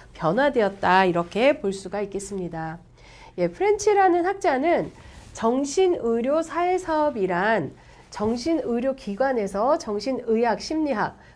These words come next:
그리고 정신분석학, 자아심리학,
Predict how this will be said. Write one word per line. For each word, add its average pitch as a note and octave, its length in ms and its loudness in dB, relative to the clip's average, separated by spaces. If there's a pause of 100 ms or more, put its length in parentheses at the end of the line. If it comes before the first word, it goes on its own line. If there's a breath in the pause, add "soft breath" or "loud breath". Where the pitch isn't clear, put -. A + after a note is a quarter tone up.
(140 soft breath)
그리고 A3 300 0
정신분석학, G#3+ 1120 -4
자아심리학, G3+ 880 -6